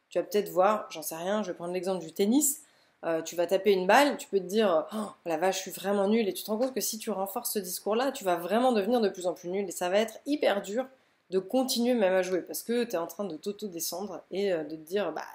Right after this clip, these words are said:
c'est évident, ça devrait être évident aux yeux de tout le monde que je suis vraiment une merde au tennis, ça sert à rien que je continue. » À l'inverse,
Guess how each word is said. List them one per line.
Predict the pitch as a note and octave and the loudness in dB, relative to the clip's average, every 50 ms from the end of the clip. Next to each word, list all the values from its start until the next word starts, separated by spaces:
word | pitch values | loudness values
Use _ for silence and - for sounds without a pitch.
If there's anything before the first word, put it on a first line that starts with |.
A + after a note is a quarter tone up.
| - D#3 - | -14 -12 -10
c'est | - - - - | -10 -12 -8 0
évident, | - G3 F#3+ F#3+ F#3 F3+ G3+ G3+ G#3+ A3 G3+ E3+ D#3 | 2 2 2 0 -2 0 0 2 2 2 -2 -2 -4
ça | - - E3 | -6 -10 -10
devrait | E3+ F3 E3+ F#3 F#3+ | -8 -2 0 0 0
être | F#3 F#3 - | 0 0 -2
évident | D#3 G3+ G3 G#3 F#3 G#3+ A3 G#3+ | -4 -2 -2 0 0 0 0 0
aux | F#3 | 0
yeux | F3 F3+ | -2 -6
de | E3 | -8
tout | - - F#3 | -6 -8 -6
le | F#3 | -4
monde | G3 A3 A#3 G#3+ | -2 -4 -4 -6
que | - | -8
je | - - | -14 -10
suis | - | -8
vraiment | D#3+ D#3+ F3+ F3+ | -8 -6 -4 -4
une | F3 E3+ F3 | -4 -4 -2
merde | F#3 F#3+ F#3 E3+ | -2 -2 -2 -4
au | E3 | -6
tennis, | - - D#3+ F3 F#3 G#3 G3+ - | -12 -10 -8 -8 -6 -6 -8 -10
ça | - | -10
sert | - - D#3+ | -8 -4 -4
à | D#3 D#3+ | -4 -2
rien | F3 F3 | -4 -6
que | E3+ | -6
je | D#3+ - | -10 -12
continue. » | - E3 D#3+ - D#3+ D3+ - _ _ _ _ _ _ _ - - _ _ - | -14 -14 -14 -12 -14 -14 -16 _ _ _ _ _ _ _ -20 -20 _ _ -8
À | - D#3+ | -4 -2
l'inverse, | D#3+ E3 E3 E3 G#3 D4 G4 - - - - | -2 0 0 2 2 2 2 2 -2 -6 -6